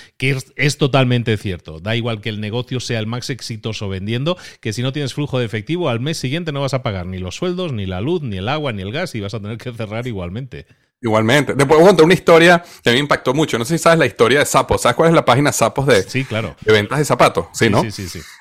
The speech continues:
Speaker 2: Este, bueno, el, el, el, el fundador de Zappos, contrario a lo que la mayoría de las personas creería, ¿no? Porque, ¿qué es lo que uno creería que una persona que creó esta compañía haría? Bueno, mira,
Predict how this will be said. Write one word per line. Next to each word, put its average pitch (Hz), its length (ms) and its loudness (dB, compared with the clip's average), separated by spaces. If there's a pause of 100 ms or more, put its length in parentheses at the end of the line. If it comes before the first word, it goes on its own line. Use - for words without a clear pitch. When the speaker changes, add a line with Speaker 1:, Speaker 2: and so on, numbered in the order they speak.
Speaker 2:
Este, 120 360 2
bueno, 120 360 4
el, 120 300 4
el, 117 300 4
el, 113 240 0
el 117 80 0
fundador 127 400 4
de 226 80 -2
Zappos, - 400 -2 (260)
contrario 131 520 4
a - 20 2
lo 165 80 4
que 123 80 0
la 117 80 2
mayoría 107 260 2
de 147 40 2
las 175 100 0
personas 117 340 -2
creería, 110 360 4
¿no? 107 100 -2
Porque, - 160 -10 (160)
¿qué 170 80 4
es 208 40 4
lo 240 80 4
que 208 100 2
uno 185 140 2
creería 120 440 4
que 123 100 0
una 117 220 0
persona 113 280 -2
que 143 120 -6
creó 104 160 0
esta 131 100 -4
compañía 107 460 0
haría? 101 200 0
Bueno, 131 200 2
mira, 95 320 -6